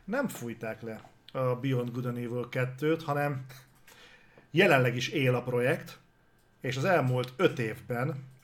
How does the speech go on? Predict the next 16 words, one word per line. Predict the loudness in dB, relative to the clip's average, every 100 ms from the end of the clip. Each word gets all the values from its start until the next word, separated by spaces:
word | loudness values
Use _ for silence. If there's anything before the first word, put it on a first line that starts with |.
| _ _ -8
még | -4
mindig | -2 -4 -6
előkészületi | -8 -8 -10 -12 -10 -12 -10
státuszban | -8 -10 -10 -14 -12 -12 -10
van, | -10 -2
tehát | 0 0
még | 2 2
nem | 4 2
zajlik | -2 -6 -8 -12
a | -10
fejlesztés, | -10 -10 -12 -8 -8 -4
még | -4
mindig | -4 -4
pre-production | -4 -4 -6 -8 -8 -8
státuszban | -8 -8 -8 -12 -14 -12 -10
van. | -12 -14